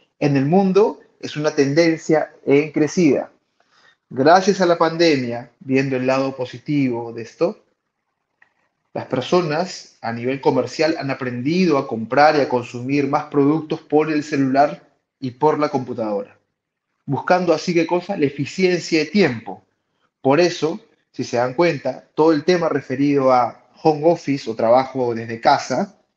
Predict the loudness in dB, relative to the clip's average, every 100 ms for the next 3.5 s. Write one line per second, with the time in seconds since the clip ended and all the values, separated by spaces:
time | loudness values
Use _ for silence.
0 | _ _ _ _ _ _ -2 -2 2 2
1 | 2 -2 -4 -2 2 0 0 -4 0 0
2 | 0 -4 -2 -2 0 0 2 2 2 0
3 | 0 2 2 0